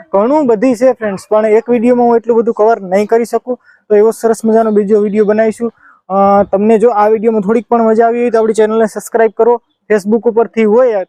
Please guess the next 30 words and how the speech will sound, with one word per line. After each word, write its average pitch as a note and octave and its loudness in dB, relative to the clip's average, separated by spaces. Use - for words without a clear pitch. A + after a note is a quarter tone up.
તમે G3 -2
જોતા G3 0
હોય A#3 2
Facebook G3 -4
ઉપર, F#3+ 0
તો F#3+ -2
તે G3 0
પે-, G3+ -2
તો G#3 0
પેજને G#3 0
ફોલો A#3+ -2
કરો. B3+ 0
અને G3+ 0
આજે G3 0
આ G#3+ 0
વીડિયોમાં A#3 0
બસ A#3 0
આટલું A3+ 0
જ. A#3 -12
મળીશું A3+ 0
આવા B3 0
સરસ A#3 -4
મજાના A3 0
વીડિયો G3+ 0
સાથે. B3 0
ત્યાં - -4
સુધી G3+ 2
તમારું G3+ 0
ધ્યાન G#3 -2
રાખજો. A#3+ 0